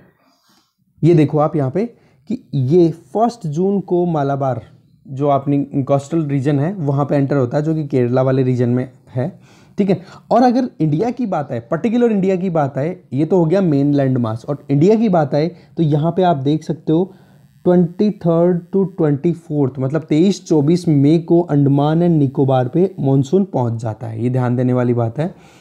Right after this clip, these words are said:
अंडमान and निकोबार पे मॉनसून पहुँच जाता है। कब? ट्वेंटी थ्री या ट्वेंटी फोर्थ of May को,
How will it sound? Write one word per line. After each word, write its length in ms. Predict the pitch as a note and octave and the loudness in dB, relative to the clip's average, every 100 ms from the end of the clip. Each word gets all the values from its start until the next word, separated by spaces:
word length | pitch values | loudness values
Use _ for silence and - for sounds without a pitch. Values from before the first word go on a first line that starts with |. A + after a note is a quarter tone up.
| - - | -12 -2
अंडमान 460 | C#3+ C3+ D3+ E3 F#3 | 2 2 2 2 2
and 160 | F#3 | 2
निकोबार 500 | D#3 C3+ C#3 C3+ C3 | 2 2 2 2 2
पे 180 | B2+ E3 | 0 0
मॉनसून 420 | F3 B2+ C3 F3+ F3 | 2 0 0 0 0
पहुँच 280 | C#3 B2 | 0 0
जाता 260 | B2 C3 A#2+ | 0 0 0
है। 160 | A2+ A2+ | -4 -2
कब? 220 | D3+ A3 A#3+ - - - | -2 -2 -6 -14 -20 -4
ट्वेंटी 340 | D3+ C#3 E3+ F3 | 0 2 0 0
थ्री 360 | - E3 G#3 A#3+ _ _ E3 E3 D#3+ D3+ C3+ D3 D3 | -2 0 0 -2 _ _ -18 -8 -2 -2 -2 -2 2
या 240 | D3 G3+ A3+ _ _ - | 2 2 0 _ _ -4
ट्वेंटी 240 | C#3+ F3+ | -2 -2
फोर्थ 300 | F3 C#3+ C#3+ | -2 -2 -2
of 120 | F3+ F#3+ - - | -4 -6 -10 -6
May 200 | B2+ C3+ B2+ | -2 0 -2
को, 220 | B2 | -6